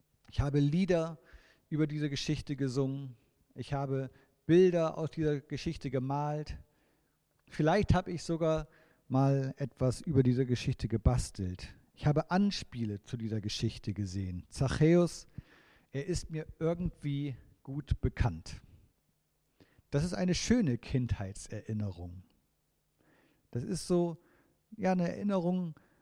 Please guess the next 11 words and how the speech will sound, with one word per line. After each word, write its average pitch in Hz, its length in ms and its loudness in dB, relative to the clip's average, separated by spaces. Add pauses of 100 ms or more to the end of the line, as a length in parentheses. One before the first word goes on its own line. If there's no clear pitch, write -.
(200)
an 160 300 -2
eine 151 360 0
gute 165 500 0
Zeit, - 560 0
die 131 100 0
ich - 160 -8
als 120 240 -10
Kind 135 480 2 (160)
in 131 80 0
der 120 120 4
Gemeinde 107 640 4